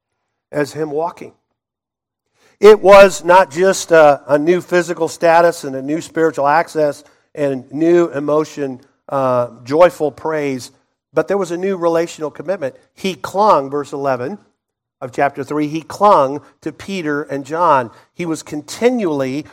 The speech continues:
with Peter and John, even when they go to prison, and the next day when they're carried in front of the, the Sanhedrin and all the religious leaders, this man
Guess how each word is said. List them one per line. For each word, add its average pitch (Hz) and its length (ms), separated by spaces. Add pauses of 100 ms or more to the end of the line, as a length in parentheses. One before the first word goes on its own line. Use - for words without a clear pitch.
(120)
with 151 180
Peter 180 300
and 147 80
John, 165 400 (260)
even 247 320
when 233 140
they 214 100
go 208 160
to 196 100
prison, 160 720 (240)
and 196 140
the 196 80
next 233 320
day 208 240
when 190 140
they're 170 160
carried 220 460 (260)
in 180 120
front 247 360
of 208 440 (280)
the, 190 180
the 190 140
Sanhedrin 214 960
and 165 220
all 247 200
the 247 100
religious 214 420
leaders, 185 440 (320)
this 165 480 (300)
man 135 540